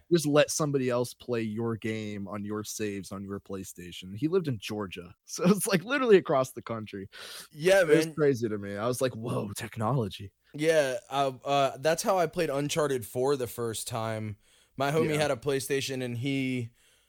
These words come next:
Speaker 2: was, like, not gonna be home for, like, a few hours, so he was, he just let me play it,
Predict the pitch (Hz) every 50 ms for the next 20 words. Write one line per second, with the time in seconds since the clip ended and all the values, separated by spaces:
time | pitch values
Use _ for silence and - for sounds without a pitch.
0 | _ _ _ _ _ _ - 143 151 147 156 156 139 120 131 131 127 123 131 135
1 | - 160 156 151 139 147 135 113 92 120 117 117 120 131 143 147 - - - 160
2 | 156 156 156 156 156 156 156 - _ _ - 135 147 156 156 156 147 143 - -
3 | _ _ - 143 156 156 156 151 143 - _ - - - - - - - 185 185
4 | 175 - - 156 156 160 165 175 175 175 170 165 - - 160 147 147 143 139 135
5 | 131 - 139 143 143 135 151 143 - 127 123 127 127 - 127 123 123 123 117 -
6 | - 113 110 117 127 143 165 180